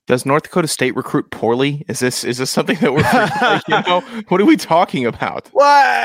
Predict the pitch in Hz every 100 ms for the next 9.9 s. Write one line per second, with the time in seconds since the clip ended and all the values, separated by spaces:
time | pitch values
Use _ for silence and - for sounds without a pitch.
0 | - 233 208 190 - 208 226 180 170 170
1 | 170 175 170 190 151 156 - - 113 143
2 | _ _ _ 147 156 180 160 185 240 220
3 | - _ _ - _ _ _ _ _ -
4 | 349 349 285 - 247 202 147 135 151 180
5 | 220 220 - 160 156 131 202 185 143 -
6 | _ _ _ _ - 160 180 196 185 175
7 | 160 151 160 160 127 - 131 156 165 156
8 | 151 175 _ - - 240 254 170 156 135
9 | 170 147 127 - - 156 143 120